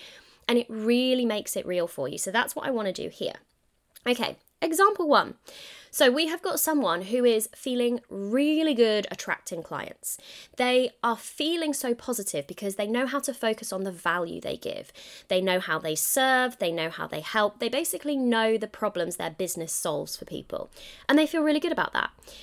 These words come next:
They are in a position where they're like, "I love my business, I love my job, um, I feel really good doing what I do." They are enjoying it. So they are at a high vibrational state.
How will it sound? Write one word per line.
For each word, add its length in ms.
They 540
are 140
in 120
a 40
position 480
where 460
they're 100
like, 220
"I 60
love 240
my 120
business, 460
I 120
love 280
my 140
job, 560
um, 320
I 60
feel 220
really 480
good 200
doing 280
what 140
I 80
do." 460
They 160
are 100
enjoying 500
it. 140
So 160
they 160
are 180
at 100
a 40
high 260
vibrational 680
state. 360